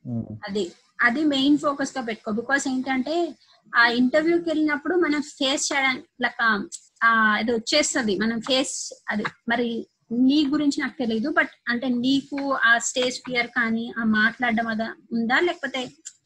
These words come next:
Speaker 2: like మంచిగా మాట్లాడగలుగుతావా భయం లేకుండా?
Speaker 1: లేదక్క.
Speaker 2: <laughs> అది
Speaker 1: లేదక్క.
Speaker 2: because, because
Speaker 1: ఆ.
Speaker 2: ఏంటంటే అది లేకపోతే నువ్వు ఎంత prepare అయినా waste అయిపోతది ఆ end point దగ్గర.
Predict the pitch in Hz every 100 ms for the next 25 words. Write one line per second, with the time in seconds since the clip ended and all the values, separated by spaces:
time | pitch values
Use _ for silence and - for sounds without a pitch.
0 | _ 226 311 262 226 220 254 220 214 233
1 | 220 208 196 202 190 190 190 202 202 202
2 | 120 113 101 98 - _ _ _ 277 -
3 | - _ _ - _ _ _ _ _ _
4 | - 247 165 127 127 - 104 - - -
5 | - 320 403 427 440 - - - - _
6 | _ 285 359 359 339 339 330 349 330 359
7 | 262 254 302 320 349 349 320 359 381 370
8 | 277 262 262 294 349 381 359 339 330 320
9 | 302 339 311 247 240 - 233 - 220 185
10 | 180 - - 214 214 220 247 247 262 247
11 | 220 202 185 175 220